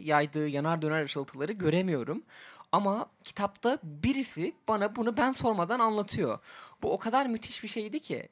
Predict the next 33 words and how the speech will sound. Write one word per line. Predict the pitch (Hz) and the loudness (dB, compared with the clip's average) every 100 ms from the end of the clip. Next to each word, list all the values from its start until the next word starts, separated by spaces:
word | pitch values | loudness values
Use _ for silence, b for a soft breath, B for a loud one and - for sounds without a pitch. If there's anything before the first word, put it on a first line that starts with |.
| - | -2
benim, | 170 202 196 - - | 0 0 -2 -10 -10
e, | - 143 135 139 127 - - | -2 0 0 -2 -6 -10 -16
bu | 151 165 160 | -6 -4 2
görsel | 151 151 175 160 151 - - | 2 2 2 0 0 -14 -6
ya | 139 147 | 0 2
da | 143 139 - | 2 0 -6
hayattaki, | 143 143 160 165 156 170 | 0 2 2 0 -8 -4
hayatı | 156 160 170 233 | 4 6 6 4
öğrenmemde | 196 156 139 123 123 117 143 294 B B B B - | 4 2 0 -4 -6 -6 -6 -8 B B B B -6
ve | 180 208 - - | -2 -2 -4 -10
ha-, | 165 - - | -10 -8 -8
sadece | - 180 190 | 0 0 0
hayatı | 190 180 175 214 | -2 0 0 -2
öğrenmede | 175 180 180 190 190 | 0 2 2 -2 -2
değil, | 208 226 247 - - | -2 -2 -6 -8 -2
aynı | 185 196 | 0 2
zamanda | 190 185 185 190 202 - | 2 2 0 4 4 2
hayal | - 156 190 233 | -2 2 4 4
kurmamda | - 170 151 143 160 226 240 - - | 0 -4 -2 -4 -2 0 0 -2 -14
kitapların | - - 160 165 170 190 | -6 0 0 -2 -6 -4
bana | 170 170 170 160 | -4 -2 -4 -4
ve | 147 | -4
bilgisayarın | 151 160 170 196 | -6 -4 -4 -2
bana | 165 165 | -4 0
fayda, | 165 156 156 - | 2 2 -2 -8
getirdiği | 156 - 151 170 | -8 -6 -8 -6
fayda | 202 156 208 | -2 0 0
çok | - 196 - | -2 -6 -4
büyük. | 151 294 - B B B B | -6 -6 -14 B B B B
Çünkü | - 196 | -10 -2
o | 196 | -2
zaman | 208 220 | 0 0
çok | 226 | -2